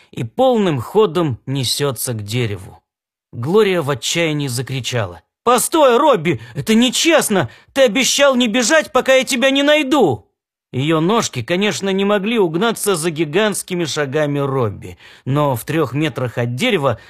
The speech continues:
Робби вдруг резко сбавил скорость. Сделав последнее отчаянное усилие, запыхавшаяся Глория пронеслась мимо него и первая дотронулась до заветного ствола. Она радостно повернулась к верному Робби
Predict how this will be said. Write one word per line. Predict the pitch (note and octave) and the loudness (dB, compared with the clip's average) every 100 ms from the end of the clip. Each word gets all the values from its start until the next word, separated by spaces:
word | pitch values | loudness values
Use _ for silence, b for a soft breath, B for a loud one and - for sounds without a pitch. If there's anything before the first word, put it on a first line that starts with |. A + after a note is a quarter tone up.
| B | B
Робби | - G3+ G#3+ A#3 | -4 -2 0 0
вдруг | F3+ G3 G3+ B2 | 0 2 0 0
резко | D3 F#3+ F#3+ - E3+ | 0 0 0 -2 -4
сбавил | C3 B2 D3 C3+ C3 | -2 0 2 0 -4
скорость. | - - A#2 G2 - - - _ _ _ _ - | -6 -4 -4 -4 -10 -16 -20 _ _ _ _ -10
Сделав | A#2+ G#2 D#3 C#3+ - | -8 -2 -2 -2 -2
последнее | D3 - D3 C#3 A#2 A#2+ | -4 -2 -2 -2 0 -2
отчаянное | A2+ - C3+ A#2 G#2+ G#2 | -2 -2 0 0 0 -2
усилие, | A2+ - A3+ G3+ F#3 A2+ B B B | -2 0 0 2 2 0 B B B
запыхавшаяся | A#2+ D3+ F#3 A#3 B3 - F#3 C#3 - | -6 -4 -4 0 0 0 -2 -2 -2
Глория | B2 C#3 B3 A#3 G#3+ | -2 0 2 2 2
пронеслась | G#3+ G3+ F#3+ E3 F3 F3+ C#3+ | 2 0 2 -2 0 0 0
мимо | C#3+ C#3 C3+ | -4 -2 -2
него | D3+ F3+ A#3+ D#3+ B B | -2 2 2 2 B B
и | F3+ | -8
первая | B2+ - A3 G#3+ F#3 F3 | -8 0 2 2 2 2
дотронулась | C#3+ C3 D#3 F#3 F#3 D#3+ D3+ - _ | 0 -2 0 0 0 0 -2 -6 _
до | D3+ D#3+ | -6 -4
заветного | C3 D3 B2+ B2 B2+ A#2+ | -2 -2 0 -2 -4 -4
ствола. | A2+ - A#2+ G#2+ F2 - _ _ _ _ _ _ | -4 -2 -2 -2 -6 -12 _ _ _ _ _ _
Она | D3+ E3+ E3+ | -2 0 0
радостно | D#3+ G#3+ F3+ F3 F3 D#3+ | 2 0 0 -4 -4 -2
повернулась | F3+ D#3+ E3+ E3+ D#3+ C3+ | -2 -2 0 0 0 -2
к | - | -6
верному | C3 D#3 C3+ B2+ B2 C3+ | -4 -2 0 0 0 2
Робби | B3 A3 E3+ F3 | 2 0 0 -2